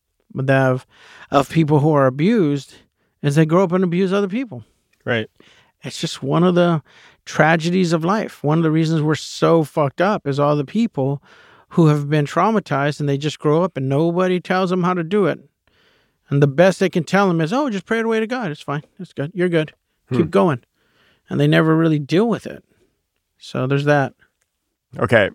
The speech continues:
Speaker 2: somewhat related question from Martina in Los Angeles. "Joe, have you ever been overcome by rage unexpectedly? And if so, what does that look like? Or have you always been able to consciously access and direct it the way you describe in the podcast?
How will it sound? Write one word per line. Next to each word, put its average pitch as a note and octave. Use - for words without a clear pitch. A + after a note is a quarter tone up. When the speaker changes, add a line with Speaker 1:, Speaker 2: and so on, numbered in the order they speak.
Speaker 2:
somewhat B2
related G#2+
question G#2+
from G#2
Martina C3
in G#2
Los G#2
Angeles. G2+
"Joe, C3+
have C3+
you C#3
ever C#3
been E3+
overcome B2+
by A2
rage G2+
unexpectedly? G#2
And G#2
if G#2+
so, A#2
what G#2+
does G2+
that F2
look C#3
like? F#2
Or C#3
have B2+
you A#2
always A#2+
been A#2+
able A2+
to A2
consciously A2+
access G#2+
and G#2+
direct G#2+
it G#2
the G#2+
way G#2+
you G#2+
describe G#2+
in G#2
the G2+
podcast? G2